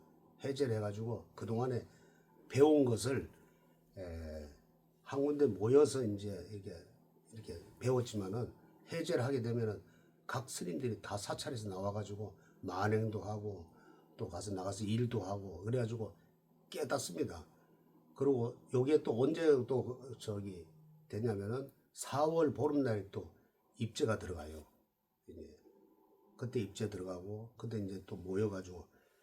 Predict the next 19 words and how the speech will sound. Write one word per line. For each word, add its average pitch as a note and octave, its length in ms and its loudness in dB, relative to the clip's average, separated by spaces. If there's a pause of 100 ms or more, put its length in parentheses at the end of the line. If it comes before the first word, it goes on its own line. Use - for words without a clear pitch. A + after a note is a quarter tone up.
(260)
이제 D#2+ 280 -12 (240)
강호 F#2 260 -4
같은 F#2+ 320 -6
데나 F2+ 240 -8
이제 E2 300 -12
선원 G#2 380 -4
같은 G2 300 -10
데 F2+ 80 -10
가서 D#2+ 240 -14 (200)
하고 - 340 -16 (260)
또 A2+ 120 -4
칠월 E3 460 0
백중날 A2+ 600 2 (640)
그날날 A2+ 440 0
또 A2 140 -6
해제하고 F2 720 -8
이래가지고 A#2+ 480 0
일 A#2+ 180 2
년에 C#3 320 4